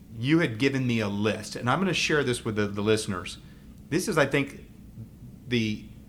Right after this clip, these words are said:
general list, and then we'll get into some of the more odd things. But listen to some of the things that they said. "As we go through and evaluate,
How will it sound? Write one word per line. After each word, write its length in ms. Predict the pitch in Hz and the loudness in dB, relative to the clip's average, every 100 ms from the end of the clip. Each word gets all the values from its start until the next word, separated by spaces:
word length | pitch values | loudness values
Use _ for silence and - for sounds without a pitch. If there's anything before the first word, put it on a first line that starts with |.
| - | -6
general 500 | 110 151 185 156 113 | 2 4 6 6 6
list, 280 | 107 107 131 | 4 2 2
and 100 | 120 | 2
then 80 | 120 | 2
we'll 100 | 123 | 2
get 120 | 135 | 2
into 200 | 123 113 | 0 0
some 220 | - 120 | 0 0
of 60 | 107 | 2
the 60 | |
more 200 | 107 104 98 | 2 0 0
odd 340 | 101 110 117 | 0 0 0
things. 340 | - 90 90 - | -4 -6 -8 -8
But 240 | 107 101 | -8 -2
listen 320 | 135 - 175 | -2 0 -4
to 140 | 160 139 | -4 -4
some 220 | 147 131 | -2 0
of 60 | 120 | -2
the 80 | |
things 280 | 110 117 107 | 0 -2 0
that 140 | 104 101 | -2 -2
they 140 | 101 | -4
said. 360 | - 101 92 - - - - | -2 -2 -2 -6 -16 -18 -2
"As 180 | - 156 | 2 2
we 280 | 120 147 196 | 4 4 4
go 280 | 160 151 139 | 6 6 4
through 380 | - 139 139 131 | 0 2 4 2
and 120 | 104 | 0
evaluate, 1000 | 98 92 95 113 180 117 92 92 101 120 | 0 0 -2 0 0 0 -2 -2 -2 -4